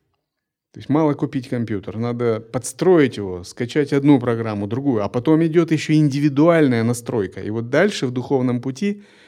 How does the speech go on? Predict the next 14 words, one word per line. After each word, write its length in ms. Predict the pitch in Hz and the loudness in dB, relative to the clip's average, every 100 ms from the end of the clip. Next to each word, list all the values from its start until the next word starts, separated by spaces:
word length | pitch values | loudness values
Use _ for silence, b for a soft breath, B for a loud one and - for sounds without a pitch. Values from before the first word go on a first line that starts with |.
| B B | B B
ещё 360 | 123 - - 196 | -10 -6 4 4
более 300 | 160 139 135 151 | 4 2 0 2
индивидуальная 800 | 156 135 143 135 165 160 151 | 2 2 2 4 6 6 6
настройка 600 | 139 135 - 147 120 98 | 4 2 0 -2 -2 -4
идёт. 260 | 92 92 85 | -6 -8 -8
Это 200 | 110 120 | -8 -6
тоже 300 | 165 170 135 | -2 0 0
очень 320 | 113 - 113 | -2 -4 -8
важно. 400 | 98 92 87 87 _ _ _ _ _ _ _ _ _ _ _ _ _ | -8 -10 -12 -18 _ _ _ _ _ _ _ _ _ _ _ _ _
И 180 | 156 123 | -8 -6
вы 400 | 127 147 139 104 - - _ - | 0 2 4 2 -4 -20 _ -10
осознали 600 | 123 139 139 160 147 123 | -4 -2 0 2 2 0
свой 240 | - 143 | 0 0
статус 600 | 139 131 120 123 165 - | 0 0 0 0 -8 -12